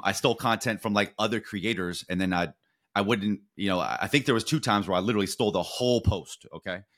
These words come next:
Put it on. Luckily, somebody, somebody called me out and just, "Hey, you're right, my bad." So it was like tho-, that trial and tribulations of figuring it out,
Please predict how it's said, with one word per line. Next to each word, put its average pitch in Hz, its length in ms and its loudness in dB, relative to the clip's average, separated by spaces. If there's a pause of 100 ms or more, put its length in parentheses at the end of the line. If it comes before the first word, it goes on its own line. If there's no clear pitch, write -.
(260)
Put 139 140 2
it 139 100 2
on. 104 340 2 (420)
Luckily, 117 320 0
somebody, 120 480 2 (180)
somebody 151 360 2
called 135 320 2
me 104 140 2
out 98 240 2 (680)
and 95 300 -4 (280)
just, 123 160 -6
"Hey, 127 220 4
you're 113 160 -2
right, 95 180 0 (120)
my 107 140 2
bad." 87 260 -2 (520)
So 120 500 2
it 113 60 -2
was 117 200 -4
like 117 180 0
tho-, 127 220 0
that 110 220 0
trial 113 280 2
and 110 100 0
tribulations 90 760 -2
of 87 180 -6
figuring 101 400 -2
it 87 120 0
out, 78 260 0